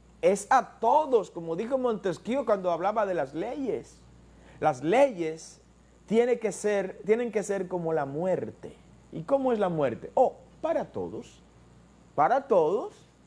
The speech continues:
Yo he visto gente, mire, que si pudieran dar doscientos, trescientos millones de dólares para sanarse del covid diecinueve, lo hubieran dado. Ah, pero el covid diecinueve se lo llevó. A otro se lo ha llevado una gripecita, un,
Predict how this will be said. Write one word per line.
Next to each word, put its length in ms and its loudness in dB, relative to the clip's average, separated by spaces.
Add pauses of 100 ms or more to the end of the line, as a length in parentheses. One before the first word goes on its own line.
(500)
Yo 80 0
he 20 2
visto 280 0
gente, 340 2
mire, 440 2 (640)
que 100 -2
si 120 -4
pudieran 540 0
dar 320 2
doscientos, 800 -2
trescientos 560 -2
millones 360 0
de 100 0
dólares 300 4
para 200 2
sanarse 380 0
del 160 -2
covid 280 -2
diecinueve, 640 -2
lo 100 0
hubieran 340 0
dado. 380 0 (920)
Ah, 140 0
pero 160 0
el 80 -4
covid 260 -2
diecinueve 420 -2
se 100 -6
lo 100 0
llevó. 380 -2 (1040)
A 100 2
otro 220 2
se 60 -2
lo 60 2
ha 60 4
llevado 220 4
una 120 0
gripecita, 680 -2
un, 180 -14